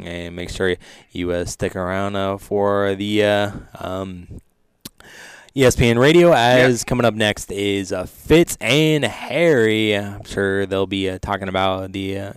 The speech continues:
Speaker 1: N C double A tournament, maybe,
Speaker 2: Maybe.
Speaker 1: or
Speaker 2: Who knows?
Speaker 1: maybe more N F L stuff.
Speaker 2: They were
Speaker 1: I don't
Speaker 2: talking
Speaker 1: know.
Speaker 2: about coaches before we came on here. Tom
Speaker 1: Mm,
Speaker 2: Izzo being
Speaker 1: and
Speaker 2: the
Speaker 1: they
Speaker 2: greatest
Speaker 1: were.
Speaker 2: coach of all time.
Speaker 1: They were talking about that. So,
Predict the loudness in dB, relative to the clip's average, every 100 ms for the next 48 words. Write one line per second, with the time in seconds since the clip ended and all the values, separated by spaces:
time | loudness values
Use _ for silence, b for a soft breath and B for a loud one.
0 | -8 -6 -4 0 0 2 0 0 -4 0
1 | 2 4 2 0 -2 0 2 4 2 -2
2 | -8 -8 -6 -4 -4 -4 -4 -4 -4 -6
3 | -8 -4 -4 -4 -6 -4 -6 -12 -20 _
4 | -10 -8 -6 -6 -6 -8 -8 -8 -12 -14
5 | -16 -18 -14 -12 -10 -12 -12 -12 -12 -14
6 | -14 -14 -14 _ _ _ _ _ _ -10
7 | -8 -6 -6 -6 -4 -4 0 2 4 2
8 | 0 -6 -10 -10 -10 -10 -12 -14 -14 -10
9 | -4 -2 -2 -2 -2 0 0 0 -2 -8
10 | -14 -14 -12 -12 -10 -10 -12